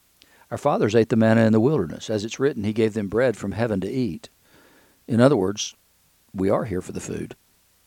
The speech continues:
Jesus said to them, "Truly, truly, I say to you, it was not Moses who gave you the bread from heaven,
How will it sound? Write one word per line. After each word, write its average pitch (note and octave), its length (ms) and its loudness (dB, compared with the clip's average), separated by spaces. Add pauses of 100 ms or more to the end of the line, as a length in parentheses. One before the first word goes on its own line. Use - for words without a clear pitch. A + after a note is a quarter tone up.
(680)
Jesus B2+ 340 -2
said C3 260 2
to A#2+ 80 -4
them, G#2 140 -2
"Truly, C3 280 2
truly, A2+ 320 0
I G2 60 -2
say C3+ 220 0
to A2+ 60 -2
you, G#2 100 0
it G#2+ 100 -4
was A#2+ 160 -4
not A#2+ 340 -4
Moses A2 640 0
who A#2+ 140 -2
gave A2+ 260 2
you A2+ 100 0
the G#2+ 80 -4
bread G#2+ 280 0
from F#2+ 160 -8
heaven, G2+ 480 0